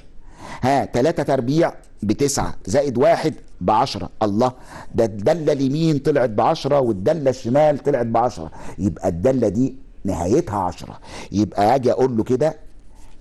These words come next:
انت بتسالني عن نهايه داله س، اقول له نهايه داله س لما س تقترب من التلاتة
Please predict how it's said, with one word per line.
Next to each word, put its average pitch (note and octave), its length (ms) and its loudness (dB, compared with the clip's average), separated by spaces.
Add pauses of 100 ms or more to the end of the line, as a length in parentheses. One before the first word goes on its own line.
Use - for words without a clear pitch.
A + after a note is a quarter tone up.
(720)
انت A#2 240 2
بتسالني A#2+ 640 0
عن G#2+ 200 2
نهايه B2 260 2
داله A#2+ 360 -2
س، - 120 -4
اقول A#2 320 2
له G#2+ 80 0
نهايه G#2+ 580 4 (540)
داله B2+ 400 2
س - 180 -2 (640)
لما G#2+ 300 4
س - 140 -2
تقترب C3+ 680 0
من B2 160 2
التلاتة D#3+ 640 0